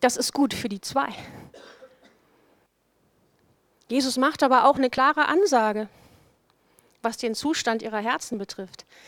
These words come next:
Das finde ich auch ziemlich liebevoll, dass er ihnen das nicht erspart. Ich weiß nicht, wie es dir mit klaren Ansagen geht. Also, ich mag die weder kriegen, noch mag ich sie austeilen. <laughs> Ja? Aber die sind so hilfreich,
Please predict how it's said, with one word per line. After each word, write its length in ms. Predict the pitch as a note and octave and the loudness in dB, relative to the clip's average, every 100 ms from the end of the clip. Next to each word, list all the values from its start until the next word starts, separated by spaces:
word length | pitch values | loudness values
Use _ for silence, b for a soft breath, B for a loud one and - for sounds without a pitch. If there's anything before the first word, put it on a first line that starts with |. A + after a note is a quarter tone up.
| B | B
Das 220 | C4+ C#4 | 0 0
finde 260 | - F4 G4 | 6 8 8
ich 160 | B3+ - | 4 0
auch 260 | - F#4+ | 0 0
ziemlich 400 | - C#4+ B3+ B3 | 0 4 4 2
liebevoll, 560 | A#3+ A3+ G#3+ - G3 F#3+ | -2 0 -2 -4 -6 -4
dass 180 | A3 B3 | -2 -2
er 100 | A#3+ | 0
ihnen 160 | B3+ | 2
das 200 | B3 C#4 | 0 0
nicht 160 | C#4 - | -2 -2
erspart. 600 | B3 - C4 B3+ G3+ - - _ b b b b | -8 -6 -4 -4 -8 -16 -20 _ b b b b
Ich 140 | - A#3+ | -8 0
weiß 220 | B3 C4+ | 0 2
nicht, 160 | C4+ - | 0 0
wie 80 | |
es 100 | A#3+ | -6
dir 180 | - C#4+ | 0 2
mit 180 | B3+ A3 | 2 0
klaren 300 | - A#3+ A#3+ | 0 2 2
Ansagen 500 | A#3+ D4+ B3 G#3 G#3 | 2 2 4 2 0
geht. 240 | G#3 G#3 | -2 -4
Also, 280 | - A3 A3+ B B B B B _ _ _ | -2 0 0 B B B B B _ _ _
ich 220 | A#3 - | -16 -8
mag 260 | A#3 A3+ B3 | 0 0 0
die 200 | B3 G#3+ | -4 -2
weder 260 | A3+ A3 | 0 0
kriegen, 460 | G#3 - B3+ D4+ C4+ | -2 -4 0 4 4
noch 180 | A#3+ A#3+ | 2 -2
mag 240 | A#3 A#3+ | -6 -6
ich 120 | A#3+ | -8
sie 140 | - A#3 | -6 0
austeilen. 640 | A#3 D#4+ - G#3+ F3 F3+ | 0 0 -4 -6 -6 -10
<laughs> 100 | B B B A3+ B B B B B | B B B -6 B B B B B
Ja? 240 | - A3+ D4 _ b b b b b | -2 -2 -2 _ b b b b b
Aber 220 | - C4+ C#4+ | 2 6 8
die 140 | C#4+ | 6
sind 220 | C#4+ C#4+ | 6 6
so 280 | - D#4 F4 | 6 0 0
hilfreich, 1000 | - C#4 E4 G#4+ - G#3+ G3+ A3 - - | -2 0 4 2 0 -6 -4 -6 -8 -14